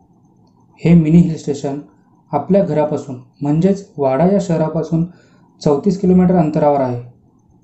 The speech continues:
जर कोणी मुंबईवरून येणार असेल तर एकशे पंधरा किलोमीटर व कोणी नाशिकवरून येणार असेल तर पंच्याहत्तर किलोमीटर अंतरावर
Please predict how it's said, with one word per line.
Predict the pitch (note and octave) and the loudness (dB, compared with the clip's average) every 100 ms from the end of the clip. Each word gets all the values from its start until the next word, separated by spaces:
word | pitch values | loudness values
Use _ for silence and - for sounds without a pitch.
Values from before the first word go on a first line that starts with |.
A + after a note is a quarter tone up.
| _ _ _ _ _ | _ _ _ _ _
जर | - E3+ | 0 0
कोणी | F3 F#3 F3+ | 2 4 6
मुंबईवरून | E3 C#3+ C#3+ E3+ F3+ F3+ | 4 2 0 2 4 4
येणार | F3+ F3+ | 4 4
असेल | F3 - F3 F3 F3+ _ _ _ _ _ _ | 2 2 2 0 -4 _ _ _ _ _ _
तर | D#3 F3 - _ _ - | -2 -2 -4 _ _ -6
एकशे | D3 - F3 | -6 0 0
पंधरा | D#3 C#3+ E3 | 0 0 0
किलोमीटर | E3+ D#3+ E3 E3 D#3+ F3 - _ _ _ _ _ _ _ _ _ - | 0 0 0 0 -4 -4 -14 _ _ _ _ _ _ _ _ _ -8
व | D3 F#3 G3+ - _ _ _ _ _ _ | 0 0 0 -6 _ _ _ _ _ _
कोणी | D#3 D#3+ D#3 | 0 2 2
नाशिकवरून | B2+ B2+ D#3+ F3 F3+ | 0 -2 0 4 6
येणार | F3+ E3+ | 6 6
असेल | E3 - E3 F3+ - _ - _ _ | 2 0 -2 -2 -8 _ -20 _ _
तर | E3 F3+ - _ _ - | -2 -2 -4 _ _ 2
पंच्याहत्तर | F3 E3+ F3+ F3+ E3+ | 4 4 0 -2 -2
किलोमीटर | F3 E3+ E3 E3 | 0 2 2 0
अंतरावर | D3+ D3 C#3+ C#3 F3+ | 0 0 0 2 0